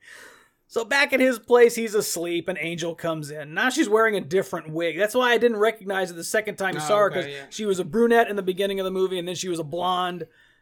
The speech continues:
Speaker 1: and, um, she, she wears a different wig all the time. Um,
Speaker 2: True.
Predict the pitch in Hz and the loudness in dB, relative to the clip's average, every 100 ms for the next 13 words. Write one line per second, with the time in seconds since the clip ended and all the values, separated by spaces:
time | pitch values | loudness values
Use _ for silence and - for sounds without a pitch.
0 | _ 156 156 160 156 156 156 143 - - | _ -6 -2 -2 -4 -8 -12 -14 -16 -12
1 | 160 151 147 147 147 139 - _ - - | -8 -6 -6 -8 -14 -20 -20 _ -18 -8
2 | 208 170 226 233 226 196 190 185 165 185 | -6 -4 4 8 8 6 0 -4 -4 -2
3 | 170 170 151 127 160 143 110 143 _ _ | -2 -4 -6 -10 -12 -12 -16 -20 _ _
4 | _ _ - - 190 160 151 | _ _ -20 -4 0 0 0